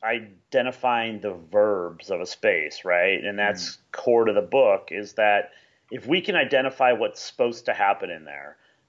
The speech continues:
Speaker 1: um, then the conversation isn't about a person.
Speaker 2: Mm-hmm.
Speaker 1: It's about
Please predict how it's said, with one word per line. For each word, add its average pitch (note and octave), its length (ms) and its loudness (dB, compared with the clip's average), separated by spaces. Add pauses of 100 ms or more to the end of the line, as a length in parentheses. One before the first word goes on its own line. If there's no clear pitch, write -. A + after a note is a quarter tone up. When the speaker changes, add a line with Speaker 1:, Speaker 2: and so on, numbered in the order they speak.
(120)
Speaker 1:
um, G#2 480 0 (360)
then E3+ 300 2
the C#3 80 2
conversation C3 680 -4
isn't A2+ 240 -6
about G#2 540 2 (220)
a - 80 -8
person. D#3 560 -6 (180)
Speaker 2:
Mm-hmm. G2 260 -12 (420)
Speaker 1:
It's - 160 -6
about A#2+ 580 4